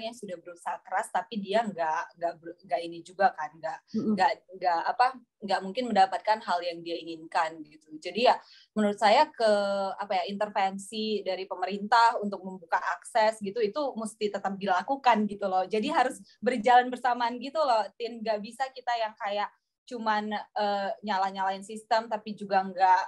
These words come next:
Speaker 1: eh, mengan-, nggak memotivasi individu untuk berusaha, atau sebaliknya cuman memotivasi individu untuk berusaha, tapi juga nggak mengakui bahwa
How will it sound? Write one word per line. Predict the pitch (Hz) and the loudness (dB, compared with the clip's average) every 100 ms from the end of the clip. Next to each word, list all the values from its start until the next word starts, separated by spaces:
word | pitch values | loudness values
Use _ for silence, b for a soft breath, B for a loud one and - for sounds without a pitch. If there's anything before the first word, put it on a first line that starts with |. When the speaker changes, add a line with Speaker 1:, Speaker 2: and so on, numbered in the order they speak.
| - | -6
Speaker 1:
eh, | - 196 185 185 180 | 0 2 2 0 -4
mengan-, | 196 190 185 185 - | -6 -4 -6 -8 -6
nggak | 202 185 | -4 -2
memotivasi | 202 196 196 202 202 190 | -2 -4 -4 -4 -4 -6
individu | 196 196 196 196 185 | -10 -8 -6 -4 -4
untuk | 185 | -6
berusaha, | - 185 208 196 233 220 | -8 0 2 4 4 4
atau | - | 2
sebaliknya | 233 202 175 196 202 180 | -2 -2 -2 -2 -4 -6
cuman | - 185 185 196 b 202 | -8 -6 -6 -6 b -4
memotivasi | 202 196 202 196 190 190 | -2 -2 0 -2 -2 -8
individu | 190 196 202 190 | -10 -8 -6 -6
untuk | 190 190 | -6 -8
berusaha, | 190 190 214 233 | -6 2 4 6
tapi | 208 240 277 | 4 2 -4
juga | 202 196 | 0 0
nggak | 185 185 180 b b _ | 2 2 2 b b _
mengakui | 214 208 190 - 233 | -2 0 -2 -2 0
bahwa | 214 196 196 185 185 | 2 2 4 4 2